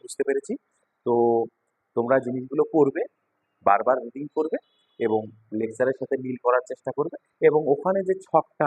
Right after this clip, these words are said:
আছে যোজনী, সেই ছকটা একটু কাইন্ডলি মুখস্থ করে নাও এখন। হ্যাঁ, আমরা যখন বড় ক্লাসে উঠবো, আমরা এই কেন, কার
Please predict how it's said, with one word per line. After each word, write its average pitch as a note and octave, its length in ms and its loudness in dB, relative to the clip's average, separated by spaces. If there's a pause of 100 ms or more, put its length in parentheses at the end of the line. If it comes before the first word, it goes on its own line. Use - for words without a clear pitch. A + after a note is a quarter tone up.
আছে G2 160 -4 (100)
যোজনী, B2 320 2
সেই F3 180 -4
ছকটা - 380 0 (120)
একটু E4+ 240 -8
কাইন্ডলি B2 420 -2
মুখস্থ - 380 -14
করে G2 220 -6
নাও F2+ 160 -10
এখন। F2+ 240 -10 (360)
হ্যাঁ, B2+ 120 -2 (200)
আমরা G2+ 260 0
যখন E3+ 320 -2
বড় G#2 240 2
ক্লাসে A2+ 280 -4
উঠবো, D#3+ 260 -2
আমরা B2+ 280 2 (120)
এই D3 120 -2
কেন, B2 360 0
কার C#3+ 240 0